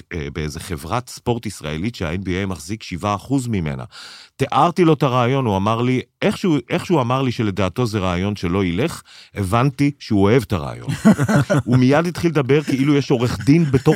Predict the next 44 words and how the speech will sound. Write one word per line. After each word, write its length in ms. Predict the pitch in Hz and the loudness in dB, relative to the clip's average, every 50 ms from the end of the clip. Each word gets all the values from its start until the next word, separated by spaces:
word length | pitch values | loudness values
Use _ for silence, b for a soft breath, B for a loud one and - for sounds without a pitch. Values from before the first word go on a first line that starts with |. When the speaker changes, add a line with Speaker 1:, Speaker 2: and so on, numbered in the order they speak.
| 175 151 | 2 0
Speaker 1:
האוזן 500 | - - - 165 170 151 151 160 135 - | -2 2 4 6 6 6 6 2 2 4
שלו. 260 | - 107 85 71 67 B B B B B B B 151 - - | 2 0 0 0 -4 B B B B B B B -6 -4 -2
אמרתי 380 | 98 104 120 131 131 - 156 | -2 0 0 0 0 0 0
לו, 120 | 131 131 120 | 0 0 0
"זה 160 | 101 113 117 | 0 -2 -4
פצ-," 140 | - - - | -4 -4 -4
הוא 160 | 107 113 113 | -2 -2 0
אמר 120 | 120 131 | 0 0
לי, 120 | 135 131 120 | 0 -2 -4
"טוב, 240 | - - 214 196 160 | -2 -2 -2 -2 -2
אז 160 | 143 - - - | -4 -6 -6 -8
אני 100 | 311 320 | -6 -2
יודע", 440 | 269 151 104 92 139 165 185 165 147 127 127 120 | -2 -2 0 0 0 2 2 2 0 0 0 -2
אה, 100 | 117 110 B B B B - - | -2 -2 B B B B -8 -6
אמרתי 200 | 110 143 160 220 | -4 -4 -2 -2
לו, 60 | 175 | -4
"תן 200 | - - 185 208 | -2 0 0 0
לי 120 | 240 247 233 | 2 0 0
מייל 320 | 226 220 220 240 262 247 | 2 2 2 2 2 0
של 160 | - - 190 | 0 0 0
מישהו 260 | 196 220 226 196 214 | 0 0 0 -2 -2
מה-N 260 | 196 190 190 208 190 202 | -4 -2 -2 0 2 2
B 120 | 196 196 | 2 2
A 20 | 185 | 4
באמת, 500 | 170 180 156 151 160 202 220 180 - - | 2 2 2 2 2 2 2 0 -2 -2
כאילו." 300 | - 120 98 80 71 - B B B B B B | -2 -2 0 0 -2 -4 B B B B B B
הוא 100 | - 113 | -8 -4
אומר 120 | 147 160 | -2 -2
לי, 140 | 156 160 160 | -2 -2 -2
"אני 140 | 170 185 196 | -2 -2 -2
לא 60 | 208 | -2
יודע 260 | 202 185 160 190 185 | -2 0 0 0 0
מה 100 | 180 175 | 2 0
אני 100 | 175 160 | 0 0
יכול 220 | 160 - - 156 151 | 0 0 0 -2 -2
לתת 260 | 131 - 147 - - | 0 0 -2 -4 -2
לך 80 | - | -4
את 160 | 143 123 - 214 | -4 -2 0 0
המייל, 540 | 208 226 240 277 277 277 277 269 269 240 - B B B B B | 2 2 2 2 2 2 2 2 2 0 0 B B B B B
אבל 200 | - 151 147 156 | -2 0 2 0
תעשה 300 | 151 - 160 143 - 220 208 - _ | 0 0 -2 -2 0 -2 -2 -2 _
פיץ'." 300 | - 220 185 - - - - | -2 0 0 0 -4 -8 -6
ה-, 260 | 117 127 123 - - | -6 -6 -6 -6 -12
הקלטתי 480 | 113 - - 165 190 190 190 170 185 | -10 -6 -4 -4 -4 -4 -6 -6 -6